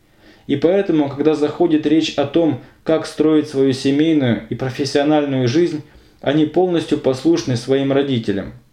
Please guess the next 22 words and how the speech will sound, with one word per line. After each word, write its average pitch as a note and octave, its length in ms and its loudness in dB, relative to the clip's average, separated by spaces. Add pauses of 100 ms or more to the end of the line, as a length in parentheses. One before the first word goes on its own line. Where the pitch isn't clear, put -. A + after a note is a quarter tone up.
(640)
Но C#3 120 0
ведь D3 160 2
для D3 160 2
каждого D3+ 420 0
из B2+ 240 -4
нас E3+ 340 0
у C#3+ 60 0
Бога D3+ 320 0
есть D#3 420 -2 (240)
отдельное D3+ 500 2
предназначение C#3 1040 0
и C3 60 -6
задача C3+ 480 0
человека: C#3+ 720 0 (520)
найти C#3 360 -2
свой D#3+ 320 2
путь, C#3+ 280 0
свой C#3+ 280 0
маршрут, C#3+ 580 0 (380)
свою C#3 560 2
жизненную C#3+ 520 2
миссию. B2+ 520 -2